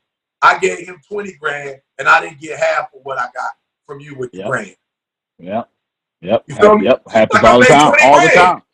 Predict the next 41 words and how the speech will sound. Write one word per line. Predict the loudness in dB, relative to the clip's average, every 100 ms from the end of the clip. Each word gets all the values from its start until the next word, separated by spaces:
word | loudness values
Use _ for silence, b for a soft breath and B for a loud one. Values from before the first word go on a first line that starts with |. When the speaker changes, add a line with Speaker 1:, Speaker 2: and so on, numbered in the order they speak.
| _ _ _ _ -12
Speaker 1:
She | -2
said, | 2
Speaker 2:
All | 2 2
the |
Speaker 1:
and | 2
I | 2
Speaker 2:
time, | 4
Speaker 1:
said, | 2
"I |
Speaker 2:
bro. | 2
Speaker 1:
already | 2 0
know | 0
what | 0
he | -4
gave | -4 -4 -6
you. | _ _ _
He | -20 -8
gave | -2 -2
you | -4 -10
information. | -8 -8 -10 -6 -6 -6 -14 -20 _ _ _ _ _
Th-, | -20 _ _ -2
that's | -2 0
not | 0 0
what | 2
I'm | -2 -4
giving | -12 -12 -18
you. | _ _
I'm | -6 -6
giving | -6 -12 -12
you | -18 -8
information, | -8 -8 -10 -4 -4 -4 -10 -18 -16 -18 _ _ _ _ -4
but | -2
I'm | -2 -4
also | -4 -4 -6 -2 0 2 0
showing | -2 -10 -4 -4 -4
you | -10 -18 -18 _ _
how | -2 -2 -4 -8
to | -18 -18 -20 _ _ _ _ _ _ -2
apply | -2 -2 _ -2 2 4 2
this | -4 -10
information | -8 -6 -6 -2 -2 -4 -12